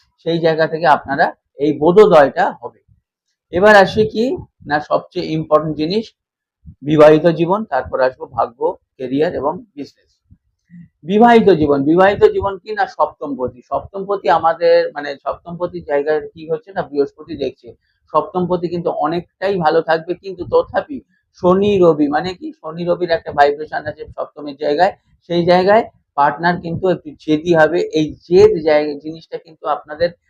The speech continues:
ব্যাপার দেখবেন, যখন এই জেদ ভালো করে তখন খুব ভালো লাগে আমাদের, যখন জেদ এইটা খারাপ করে তখন আমাদের খুব খারাপ লাগে। এটা অ্যাডজাস্ট করে নিতে হবে, সেই সময়টা দেখতে হবে কারণটা কি,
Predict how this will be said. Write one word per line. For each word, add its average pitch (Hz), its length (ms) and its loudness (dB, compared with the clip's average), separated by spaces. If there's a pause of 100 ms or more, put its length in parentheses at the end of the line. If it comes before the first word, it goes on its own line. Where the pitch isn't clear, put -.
(120)
ব্যাপার 160 320 0
দেখবেন, 143 340 -4
যখন 135 300 -2
এই 160 140 -6
জেদ 151 300 -8
ভালো 165 320 0
করে 160 240 0
তখন 147 300 -2
খুব - 240 -20
ভালো 131 220 -6
লাগে 120 240 -4
আমাদের, 117 300 -10 (340)
যখন 143 280 -6
জেদ 147 280 0
এইটা 143 260 0
খারাপ 143 360 -6
করে 156 180 -6
তখন 127 280 -10
আমাদের 127 300 -8
খুব - 240 -20
খারাপ 123 220 -6
লাগে। 123 200 -8
এটা 170 180 -2 (240)
অ্যাডজাস্ট 139 460 -2
করে 151 140 -6
নিতে 147 180 -2
হবে, 139 140 -4
সেই 165 200 -12
সময়টা 175 340 -4
দেখতে 160 320 -6
হবে 180 120 -2
কারণটা 160 540 -2
কি, - 240 -16